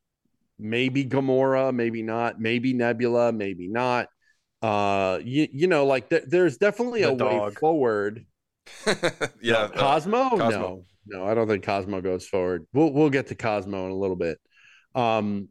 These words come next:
Speaker 1: in the
Speaker 2: Oh,
Speaker 1: toy
Speaker 2: yeah.
Speaker 1: section.
Speaker 2: Oh, yeah, yeah, yeah. I remember that now,
Speaker 1: As,
Speaker 2: actually.
Speaker 1: as the internet screams at us about that. Anyway, um,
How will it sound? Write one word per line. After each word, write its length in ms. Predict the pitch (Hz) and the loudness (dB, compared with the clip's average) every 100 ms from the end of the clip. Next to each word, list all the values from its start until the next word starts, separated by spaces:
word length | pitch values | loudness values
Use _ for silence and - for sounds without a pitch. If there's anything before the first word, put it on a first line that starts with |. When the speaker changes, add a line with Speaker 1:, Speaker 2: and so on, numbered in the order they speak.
| 120 | -2
Speaker 1:
in 160 | 110 | 0
the 100 | 104 | 0
Speaker 2:
Oh, 40 | 104 | 0
Speaker 1:
toy 200 | 104 127 | 2 2
Speaker 2:
yeah. 40 | |
Speaker 1:
section. 640 | 110 - 104 - 104 92 90 | 0 0 -2 -2 -4 -4 -2
Speaker 2:
Oh, 140 | 127 | 0
yeah, 240 | 135 139 117 | 2 2 2
yeah, 220 | 113 113 | 2 2
yeah. 120 | 110 | 2
I 40 | 104 | 0
remember 240 | 104 98 | -4 -6
that 80 | 92 | -4
now, 60 | |
Speaker 1:
As, 180 | 107 101 | -2 -2
Speaker 2:
actually. 200 | 95 123 | -2 -2
Speaker 1:
as 220 | 113 98 | -2 -2
the 340 | 98 113 113 139 | 0 0 0 -2
internet 540 | 127 - 120 110 101 | -2 0 0 0 -4
screams 1400 | - - - - - 120 127 127 127 120 101 90 - - - | -14 -12 -12 -12 -6 0 2 4 4 2 -2 -8 -16 -14 -6
at 200 | 98 95 | -2 -2
us 200 | 92 - | -4 -6
about 360 | 92 85 - | -4 -4 -4
that. 240 | 82 67 - | -4 -4 -2
Anyway, 400 | 120 107 78 - _ _ _ _ | -2 0 -2 -6 _ _ _ _
um, 420 | 127 127 123 120 | 0 2 0 -2